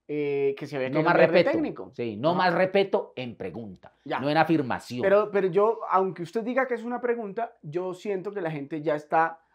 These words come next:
Speaker 1: afirmándolo, que ya no quieren más a Repeto. Y eso que lleva cuatro, no, este es el sexto partido de Nacional.
Speaker 2: Bueno, pues cada quien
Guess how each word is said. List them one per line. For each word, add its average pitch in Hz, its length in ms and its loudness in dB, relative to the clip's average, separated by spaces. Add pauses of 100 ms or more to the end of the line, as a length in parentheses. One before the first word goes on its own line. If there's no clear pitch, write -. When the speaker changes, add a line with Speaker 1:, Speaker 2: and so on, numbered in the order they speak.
(120)
Speaker 1:
afirmándolo, 196 1300 2 (420)
que 160 160 0
ya 151 140 0
no 156 100 -2
quieren 151 220 -4
más 131 180 -4
a - 20 -6
Repeto. 135 400 -8
Y 147 100 -4
eso 160 160 -4
que 185 200 -2
lleva 147 540 -2 (100)
cuatro, 185 300 0 (140)
no, 156 200 -2
este 127 160 -8
es 160 60 -6
el 143 40 -8
sexto 147 260 -10
partido 120 300 -8
de 120 60 -10
Nacional. 104 340 -16
Speaker 2:
Bueno, 76 180 -18 (200)
pues - 200 -20
cada 98 300 -6
quien 104 460 -8